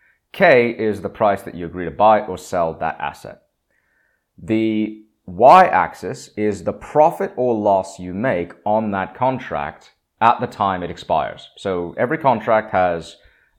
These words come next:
a time to maturity or a, a, a length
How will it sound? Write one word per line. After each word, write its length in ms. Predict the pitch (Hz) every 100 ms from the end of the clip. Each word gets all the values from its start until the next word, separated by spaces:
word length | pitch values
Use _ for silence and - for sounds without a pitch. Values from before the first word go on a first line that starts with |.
| -
a 40 |
time 420 | - 113 123 120
to 180 | 117 95
maturity 520 | 82 - 147 139 123
or 180 | 101 82
a, 480 | 76 76 73 - - - -
a, 120 | - - -
a 60 |
length 640 | 80 92 143 147 - -